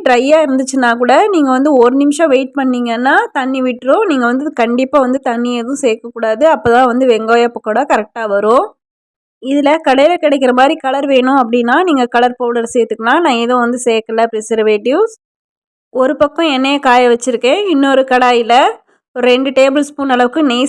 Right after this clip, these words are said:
சேர்த்துக்கிறேன். நெய் நல்லா உருகி வந்ததும் இது கூட முருங்கை இலை சேர்த்துக்கிறேன். ரெண்டு கைப்பிடி அளவுக்கு சேர்த்துக்கிறேன். நீங்க உங்களுக்கு தேவையான அளவுக்கு சேர்த்துக்கோங்க. முருங்கை இலையை சாம்பார் சாதத்துல சேர்க்கும்போது ஹெல்தியா இருக்கும்.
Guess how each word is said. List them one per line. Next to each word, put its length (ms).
சேர்த்துக்கிறேன். 580
நெய் 260
நல்லா 180
உருகி 220
வந்ததும் 440
இது 200
கூட 140
முருங்கை 280
இலை 100
சேர்த்துக்கிறேன். 560
ரெண்டு 300
கைப்பிடி 400
அளவுக்கு 360
சேர்த்துக்கிறேன். 540
நீங்க 240
உங்களுக்கு 400
தேவையான 360
அளவுக்கு 280
சேர்த்துக்கோங்க. 580
முருங்கை 360
இலையை 260
சாம்பார் 400
சாதத்துல 400
சேர்க்கும்போது 560
ஹெல்தியா 460
இருக்கும். 300